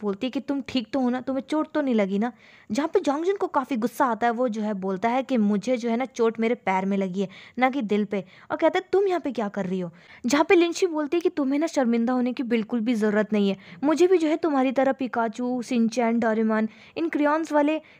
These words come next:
कार्टून पसंद है।" जहाँ पे बोलता है कि "तुम अपनी बकवास बंद करोगी? तुम पता भी तुम क्या बोल रही हो?" जहाँ पे फिर वो बोलती है कि "हाँ, मैं तुमसे एक और बात कहूँ?" जहाँ पे बोलता है कि "हाँ, कहो।" तो भी कहती है कि "क्या तुम हॉस्पिटल जाना चाहते हो?" जहाँ पे जोंगजिन जब ये सुनता है तो उसे लगता है कि ये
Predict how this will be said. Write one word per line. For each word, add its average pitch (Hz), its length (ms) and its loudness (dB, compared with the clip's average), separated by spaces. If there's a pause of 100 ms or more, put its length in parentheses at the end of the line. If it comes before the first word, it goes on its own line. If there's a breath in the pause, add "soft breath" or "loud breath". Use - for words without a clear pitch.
कार्टून 269 460 0
पसंद 226 380 -2
है।" 196 140 -4 (100)
जहाँ 277 160 -2
पे 370 140 2
बोलता 254 280 0
है 294 80 0
कि 320 120 -8
"तुम 285 220 -6
अपनी 254 240 -4
बकवास 208 460 0
बंद 220 180 0
करोगी? 226 260 -4
तुम 392 200 -4 (180)
पता 262 220 -2
भी 330 100 0
तुम 494 240 -2
क्या 220 180 2
बोल 233 240 -4
रही 226 120 -4
हो?" 196 140 -6 (400 soft breath)
जहाँ 311 160 4
पे 392 80 4
फिर 339 180 0
वो 285 160 0
बोलती 233 340 -2
है 269 80 -2
कि 277 140 0
"हाँ, 233 240 0
मैं 233 120 -2
तुमसे 233 280 -2
एक 220 120 -4
और 196 140 -2
बात 208 220 -4
कहूँ?" 233 320 -4
जहाँ 202 160 -6
पे 220 100 -4
बोलता 196 280 -4
है 208 60 -4
कि 214 60 -4
"हाँ, 196 160 -2
कहो।" 196 300 -6 (320 loud breath)
तो 233 60 -4
भी 254 80 -2
कहती 233 260 -4
है 233 40 -4
कि 240 120 -8
"क्या 202 220 -4
तुम 208 180 -2 (100)
हॉस्पिटल 196 460 -4
जाना 196 260 -2
चाहते 170 300 -6
हो?" 269 200 -4 (380 soft breath)
जहाँ 277 180 4
पे 311 140 2
जोंगजिन 330 440 0
जब 381 160 -2
ये 220 200 -4
सुनता 320 300 0
है 381 60 4
तो 403 100 -2
उसे 392 160 -4
लगता 277 300 -4
है 302 60 -2
कि 339 100 -2
ये 311 140 0